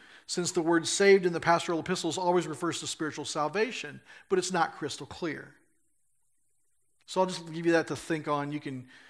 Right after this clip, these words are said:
if you figure that out this week, give me a call and let me know what you figured out, all right? But, but you can Google it. You can go and find that people have been debating, uh, this particular passage for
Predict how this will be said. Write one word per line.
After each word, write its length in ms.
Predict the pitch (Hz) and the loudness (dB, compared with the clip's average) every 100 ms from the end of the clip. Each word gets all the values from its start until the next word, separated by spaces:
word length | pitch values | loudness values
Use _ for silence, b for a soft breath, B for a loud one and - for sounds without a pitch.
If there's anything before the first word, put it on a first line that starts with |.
| B B | B B
if 60 | - | -8
you 80 | |
figure 220 | 175 202 180 | -2 2 6
that 160 | 165 | 8
out 180 | 160 160 | 8 4
this 160 | 156 160 | 0 -2
week, 160 | 151 | -2
give 140 | 139 151 | -2 -4
me 60 | |
a 40 | 147 | -6
call 200 | - 147 | -2 -2
and 100 | 147 | -2
let 80 | |
me 80 | 147 | -8
know 140 | 143 139 | -8 -8
what 160 | 135 | -10
you 40 | 117 | -12
figured 260 | 139 127 | -12 -12
out, 200 | 120 - _ - | -14 -16 _ -4
all 60 | |
right? 240 | 156 185 214 - - _ _ _ _ b b b b b b b - | 2 4 2 -4 -20 _ _ _ _ b b b b b b b 4
But, 380 | 190 196 - 185 | 6 6 4 2
but 160 | 175 | 4
you 100 | 190 | 4
can 180 | 190 190 | 0 0
Google 380 | 165 233 220 220 | 2 4 6 6
it. 120 | 214 | 6
You 100 | 190 | 4
can 120 | 170 | 0
go 280 | 175 190 196 | 6 8 8
and 120 | 175 | 4
find 360 | 135 180 180 170 | 2 0 2 0
that 80 | 156 | -4
people 220 | 180 175 | -2 0
have 80 | 156 | 0
been 140 | 156 | -4
debating, 640 | 143 139 170 165 170 165 B B B B - | -4 2 4 4 2 -6 B B B B -6
uh, 140 | 143 | -2
this 180 | 143 175 | 0 0
particular 440 | 175 156 165 147 | 0 -2 0 -2
passage 600 | 143 151 151 143 147 120 - | 0 2 0 0 -6 -8 -8
for 420 | - 139 139 | -8 -4 -2